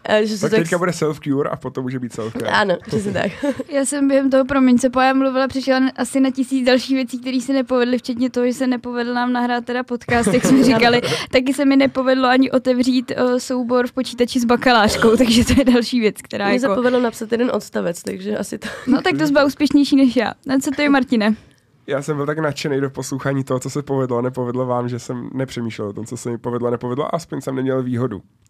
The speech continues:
Speaker 2: Eh, takže povedlo se, eh, taky jsem strávil hrozně moc času s kamarádama z Gimplu, ať už to byl Island, už to byl ten Jindřicháč, nebo nějaký různý náhodný setkání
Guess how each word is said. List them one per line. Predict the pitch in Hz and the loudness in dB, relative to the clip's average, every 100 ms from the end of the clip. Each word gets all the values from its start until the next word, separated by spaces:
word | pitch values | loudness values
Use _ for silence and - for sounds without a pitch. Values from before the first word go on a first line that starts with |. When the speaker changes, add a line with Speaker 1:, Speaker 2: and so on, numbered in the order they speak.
| - | -8
Speaker 2:
Eh, | 117 110 | -8 -6
takže | 123 123 104 _ _ _ _ | -6 -4 -6 _ _ _ _
povedlo | 117 120 120 110 | -8 -6 -4 -6
se, | 123 117 113 110 104 _ _ _ _ _ _ - 127 | -6 -6 -6 -8 -10 _ _ _ _ _ _ -6 -4
eh, | |
taky | 147 151 123 | -4 -4 -6
jsem | - 123 123 - | -4 -6 -6 -10
strávil | - 135 123 127 | -8 -4 -2 -2
hrozně | 127 131 | -4 -4
moc | 127 120 | -4 -4
času | 127 - 127 | -8 -10 -12
s | |
kamarádama | - 120 120 123 123 127 | -8 -6 -4 -4 -2 -4
z | 127 | -4
Gimplu, | 113 117 151 | -10 -6 -6
ať | 131 | -6
už | 113 | -10
to | - | -10
byl | 120 110 | -10 -10
Island, | - 127 120 117 | -8 -6 -4 -6
už | - | -10
to | 120 | -8
byl | 120 | -8
ten | 117 113 | -8 -8
Jindřicháč, | 117 117 - 120 117 - 120 | -6 -8 -8 -6 -6 -8 -10
nebo | 113 113 117 117 | -6 -6 -6 -6
nějaký | 120 110 - 123 | -8 -8 -8 -8
různý | 117 117 117 104 | -8 -8 -10 -8
náhodný | 98 113 117 117 113 110 _ _ _ _ _ _ _ - | -8 -8 -10 -8 -10 -12 _ _ _ _ _ _ _ -18
setkání | - 131 - 117 113 117 113 - 120 | -12 -10 -6 -6 -4 -6 -8 -10 -12